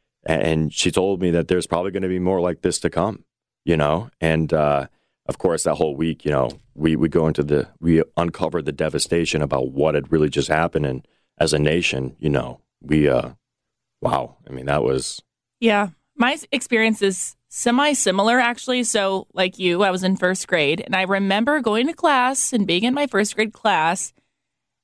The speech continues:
Speaker 2: and my teacher whispering to other teachers in the doorway, and if I remember correctly,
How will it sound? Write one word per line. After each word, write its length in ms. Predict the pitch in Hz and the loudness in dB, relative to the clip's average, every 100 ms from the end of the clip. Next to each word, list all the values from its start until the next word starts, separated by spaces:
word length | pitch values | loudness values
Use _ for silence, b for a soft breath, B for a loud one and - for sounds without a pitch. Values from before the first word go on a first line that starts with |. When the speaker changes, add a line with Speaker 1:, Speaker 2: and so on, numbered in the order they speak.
| _ | _
Speaker 2:
and 260 | 196 196 196 | 0 2 2
my 140 | 185 | 0
teacher 460 | 180 - 233 262 240 | -2 -2 0 2 2
whispering 480 | 220 208 - 214 208 | 4 2 2 2 4
to 120 | 208 | 2
other 160 | 190 190 | 2 0
teachers 380 | 196 190 190 | -2 0 2
in 80 | 185 | 2
the 80 | 170 | 2
doorway, 720 | 175 175 180 151 117 135 202 _ _ _ _ _ _ _ _ 220 | 4 4 6 4 0 -4 -10 _ _ _ _ _ _ _ _ 0
and 180 | 214 | 0
if 100 | 208 | 0
I 80 | 220 | -2
remember 520 | 214 202 214 277 440 | -2 -2 -2 0 -2
correctly, 1080 | 415 - 214 190 214 233 _ 190 175 170 180 | -4 -4 -2 0 0 0 _ -2 0 0 0